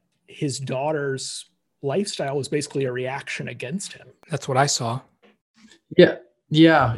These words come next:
Speaker 3: I, I don't know. I thought may-, maybe this is too much inference, but I think he did all those things and then bought Ben a farm. Unless there's, I don't know. What do you guys think? How, how did Ben get the land?
Speaker 2: The,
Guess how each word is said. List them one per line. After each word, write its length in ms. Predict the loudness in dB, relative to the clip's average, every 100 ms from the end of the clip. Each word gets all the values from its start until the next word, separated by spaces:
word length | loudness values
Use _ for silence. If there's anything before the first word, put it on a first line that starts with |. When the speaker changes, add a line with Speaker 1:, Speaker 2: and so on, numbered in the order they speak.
| -6
Speaker 3:
I, 280 | -4 -2 -4 -12 -10 -8 -8 -10 0
I 60 | 4
don't 140 | 4
know. 260 | 4 2 0
I 140 | -4
thought 440 | -4 -2 -2 -4
may-, 120 | -8 -2
maybe 240 | 0 2
this 160 | 2 0
is 80 |
too 100 | -2
much 160 | -4 -2
inference, 520 | -4 -4 -4 -2 -4 -8
but 360 | -2 -2 -2 -8 -10
I 80 | -2
think 180 | -2 -2
he 80 |
did 160 | -4 0
all 160 | 0 0
those 180 | -4
things 280 | -4 -6 -10
and 120 | -10
then 380 | -8 -8 -8 -10
bought 460 | -2 0 0 -4 -4
Ben 200 | -4 -4
a 60 | -8
farm. 520 | -6 -4 -4 -8 -20 _ -4
Unless 340 | 0 2 2
there's, 520 | 4 2 2 -2 -4 -10 _ -2
I 80 | 0
don't 100 | 0
know. 220 | -4 -4
What 140 | -2 0
do 60 |
you 80 | 0
guys 220 | -2 -2
think? 160 | -6 -4
How, 180 | -4 -4
how 180 | -4
did 320 | -4 -4 -6 -12 _ _ _ _ 2
Ben 240 | 2 2
get 240 | -2 -4 -6
the 100 | -8
land? 500 | -6 -8 -10 -16 -20 _ _ _ 0
Speaker 2:
The, 160 | 4